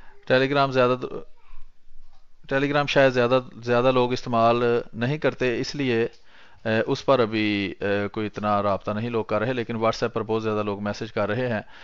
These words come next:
और इसी तरह Facebook पर भी, मैसेंजर पर बहुत ज़्यादा लोग मैसेज कर रहे हैं। ज़्यादा से ज़्यादा जितने मुमकिन हो सकते हैं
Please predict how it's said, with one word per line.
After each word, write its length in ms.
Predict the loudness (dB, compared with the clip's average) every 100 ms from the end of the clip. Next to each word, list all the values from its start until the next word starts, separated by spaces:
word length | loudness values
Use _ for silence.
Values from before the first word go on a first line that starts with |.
| -18 -18 -4
और 400 | 2 4 6 4 2 0
इसी 200 | -2 -2
तरह 380 | 0 4 4 2 -4 -4
Facebook 380 | -2 -2 -6 0
पर 140 | 0 0
भी, 120 | -2
मैसेंजर 380 | -4 -2 -2 0
पर 160 | 0
बहुत 180 | 0 0
ज़्यादा 200 | 2 2
लोग 160 | 0 0
मैसेज 300 | -2 -4 -2
कर 160 | 0
रहे 180 | 0 -2
हैं। 300 | -4 -6 -8 -10
ज़्यादा 280 | -2 0 0
से 60 | 2
ज़्यादा 280 | 2 2
जितने 300 | 0 -2 -4
मुमकिन 320 | -2 -2 -4 -2
हो 160 | -2
सकते 260 | -4 -4 -2
हैं 200 | -2